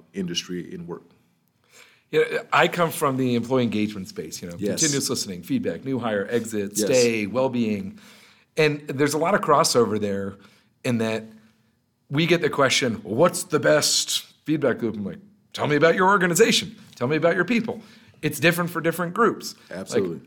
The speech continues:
Speaker 2: don't ask more questions than you can take action on. Like, sometimes you need to do well-being, and that's not something you've ever done before. Like, ten questions. How are you doing to build that relationship that you're
Speaker 1: Absolutely.
Speaker 2: talking about?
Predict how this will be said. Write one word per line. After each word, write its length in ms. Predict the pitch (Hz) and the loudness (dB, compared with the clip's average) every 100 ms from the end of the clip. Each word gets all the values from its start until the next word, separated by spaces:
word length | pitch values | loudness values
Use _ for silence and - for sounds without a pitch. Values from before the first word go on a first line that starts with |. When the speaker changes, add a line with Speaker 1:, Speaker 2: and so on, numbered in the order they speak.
| - | -2
Speaker 2:
don't 340 | 151 190 185 - | 2 0 -2 0
ask 360 | 151 165 - | 2 2 -2
more 200 | 143 147 | -2 -2
questions 480 | 143 165 165 156 151 | 0 -2 -2 -6 -6
than 200 | 123 127 | -4 -2
you 220 | 120 127 | 0 -2
can 200 | 135 135 | -2 -4
take 300 | 120 123 120 | -2 -4 -4
action 360 | 151 160 - 117 | -4 -4 -2 -4
on. 220 | 95 87 | -4 -6
Like, 220 | 92 90 - _ _ _ | -10 -12 -16 _ _ _
sometimes 520 | - 202 202 175 190 | 0 0 2 0 0
you 140 | 151 147 | -4 -8
need 300 | 98 120 131 | -6 -2 -2
to 60 | 147 | -2
do 160 | 139 175 | -4 -2
well-being, 540 | 185 254 165 92 120 | 0 0 0 -4 -8
and 100 | - 104 | -8 -4
that's 200 | 117 143 | -4 -2
not 160 | 135 | -2
something 200 | 139 143 151 | -2 -2 0
you've 120 | 151 | 0
ever 160 | 156 | 0
done 160 | 170 202 | 0 -2
before. 340 | 165 - 98 85 | -2 -2 -6 -4
Like, 180 | 110 | -6
ten 160 | 107 165 | -2 -2
questions. 320 | - 165 107 | -2 -2 -4
How 220 | - 196 180 | -6 -2 0
are 40 | |
you 80 | 160 | 0
doing 240 | 147 160 120 | 0 0 0
to 60 | |
build 180 | 104 131 | 0 2
that 140 | 131 113 | 2 0
relationship 600 | 104 175 - 113 - 104 | 0 -4 -4 -8 -6 -6
that 80 | 110 | -4
you're 120 | 98 | -6
Speaker 1:
Absolutely. 220 | 98 131 | -2 -4
Speaker 2:
talking 200 | 151 113 | -4 -6
about? 340 | 95 87 - | -6 -6 -8